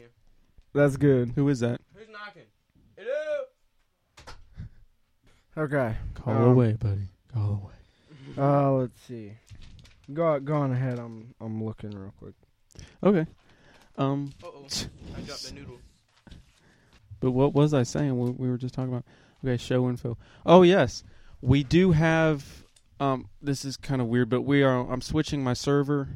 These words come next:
Speaker 2: from the free Podomatic account I was using to a new server, and iTunes is not cooperating, and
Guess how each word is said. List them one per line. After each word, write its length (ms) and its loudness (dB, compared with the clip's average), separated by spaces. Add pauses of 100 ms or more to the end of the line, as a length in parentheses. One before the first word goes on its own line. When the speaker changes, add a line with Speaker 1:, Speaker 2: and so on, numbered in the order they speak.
Speaker 2:
from 500 -4 (360)
the 120 -10
free 320 -6 (240)
Podomatic 440 -2
account 360 -6
I 60 -4
was 180 -4
using 520 -6 (580)
to 120 -4
a 60 -2
new 220 0
server, 580 -2 (220)
and 340 -4
iTunes 480 -2
is 120 -2
not 240 2
cooperating, 840 2
and 340 -4